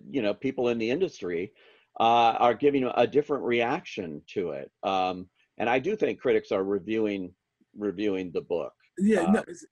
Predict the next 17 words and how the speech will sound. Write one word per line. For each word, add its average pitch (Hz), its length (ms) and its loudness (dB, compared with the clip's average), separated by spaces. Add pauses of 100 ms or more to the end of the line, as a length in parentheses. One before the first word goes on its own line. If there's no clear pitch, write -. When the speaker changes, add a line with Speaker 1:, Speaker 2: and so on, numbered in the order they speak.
(200)
Speaker 2:
I'm 214 100 4
gonna 254 100 6
go 233 100 6
back 190 200 2
to 202 80 -2
what, 170 300 2
what 170 280 -2
Ann 160 200 -2
said 156 160 0
at 135 80 0
the 123 60 -10
beginning 135 280 2
of 120 140 -2
this, 117 280 -4 (140)
uh, 143 220 -10
uh, 123 400 -4
episode, 113 600 -2